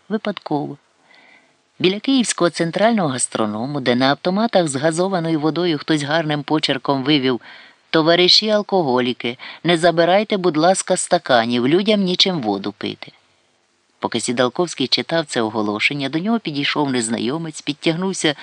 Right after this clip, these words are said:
до вуха й тихо мовив: «Слухай, дай двадцять шість коп на сухвино». «Ставайте в судхок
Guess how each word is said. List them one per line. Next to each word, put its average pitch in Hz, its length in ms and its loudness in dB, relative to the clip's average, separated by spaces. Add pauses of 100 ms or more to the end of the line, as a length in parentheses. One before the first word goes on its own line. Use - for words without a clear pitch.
(120)
до 139 180 2
вуха 175 300 0
й 139 80 0
тихо 156 360 -2
мовив: 110 400 0 (420)
«Слухай, 131 460 -2 (440)
дай 190 320 0
двадцять 135 540 -4
шість - 260 0
коп - 320 -2 (220)
на 135 140 0
сухвино». 117 560 -4 (1400)
«Ставайте 160 680 2
в 147 80 -6
судхок - 840 -4